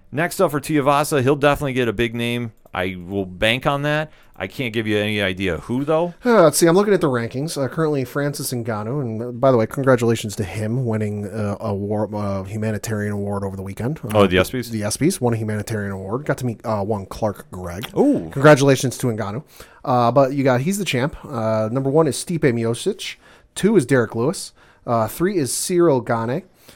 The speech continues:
Speaker 2: Uh, four is Curtis Blades. Five is Alexander Volkov. Uh, six is Rosenstruck. Uh, and then seven is, uh, Shamil Abdur-,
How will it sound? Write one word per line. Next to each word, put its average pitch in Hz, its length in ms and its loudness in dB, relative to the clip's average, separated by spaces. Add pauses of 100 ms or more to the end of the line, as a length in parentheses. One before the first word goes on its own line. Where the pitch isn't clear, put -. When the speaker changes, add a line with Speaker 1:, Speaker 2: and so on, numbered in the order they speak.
(140)
Speaker 2:
Uh, 113 160 0
four 180 280 4
is 135 80 0
Curtis 131 320 0
Blades. 104 540 -8
Five 180 420 2
is 165 140 4
Alexander 127 560 0
Volkov. 101 540 -10 (300)
Uh, 107 420 -4
six - 380 -4
is 113 100 -4
Rosenstruck. 110 600 -6 (180)
Uh, 110 320 -6
and 113 80 -8
then 110 140 -6
seven 139 480 0
is, 113 500 -4
uh, 117 140 -6
Shamil 139 960 -2 (1500)
Abdur-, 143 720 -2